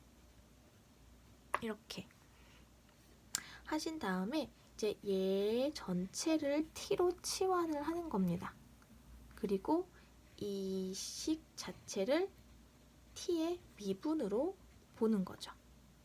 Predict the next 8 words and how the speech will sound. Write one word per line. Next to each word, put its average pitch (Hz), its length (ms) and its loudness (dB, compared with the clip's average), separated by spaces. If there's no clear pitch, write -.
이해되시겠어요? 185 920 -4
자, - 220 -14
그러면 226 460 -4
어떻게 240 360 -8
되냐면 214 600 -4
인테그랄 233 760 -4
이분의 202 520 -2
일, 330 320 0